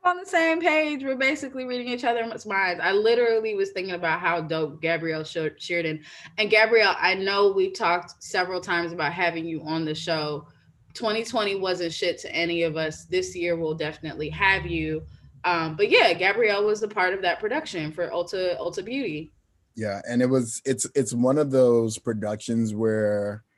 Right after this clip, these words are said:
Speaker 2: it's, as a creative who's worked on things that centralize or, or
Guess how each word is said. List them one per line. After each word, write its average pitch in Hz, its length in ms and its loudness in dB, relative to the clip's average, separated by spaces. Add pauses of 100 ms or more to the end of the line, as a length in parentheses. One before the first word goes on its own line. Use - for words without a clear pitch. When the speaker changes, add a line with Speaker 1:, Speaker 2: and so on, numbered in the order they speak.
(720)
Speaker 2:
it's, 117 400 -8 (580)
as 131 220 4
a 135 60 4
creative 135 920 2 (480)
who's 110 300 -2
worked 107 440 -4
on 107 440 -2
things 110 420 -2
that - 240 -6
centralize 104 880 -4
or, 110 240 0
or 107 260 -8